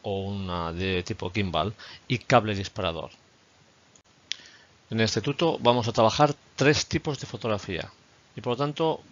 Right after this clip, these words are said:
voy a definir tres configuraciones distintas. Vamos a trabajar retratos, en el cual el sujeto va a ocupar un porcentaje importante de las, de, de lo que es la imagen, vuelos, vuelos de aves y acción,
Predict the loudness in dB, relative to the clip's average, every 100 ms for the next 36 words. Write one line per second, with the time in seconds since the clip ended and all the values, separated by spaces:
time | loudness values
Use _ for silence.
0 | -6 -2 2 4 4 0 -4 -2 -2 -4
1 | _ 0 2 2 -2 -6 -4 -4 -4 -4
2 | -6 -6 -8 -8 -10 -8 -8 -8 -12 -20
3 | -20 -20 -20 _ _ _ _ -2 0 0
4 | 2 2 2 0 -2 -2 0 4 4 4
5 | 0 -8 -10 -14 _ _ _ _ _ _
6 | -16 -14 -4 -4 -4 -6 -10 -8 -6 -4
7 | -6 -6 -4 -4 -4 -6 -8 -8 -10 -10
8 | -10 -10 -10 -10 -10 -10 -8 -8 -10 -12
9 | -14 -12 -12 -10 -12 -10 -8 -4 -2 -2
10 | -2 -6 -8 -18 -20 -20 _ -2 2 2
11 | 2 -4 -12 _ -12 -8 -4 2 4 4
12 | 0 -6 -10 _ _ _ _ _ _ _
13 | _ _ _ _ _ -2 0 0 -2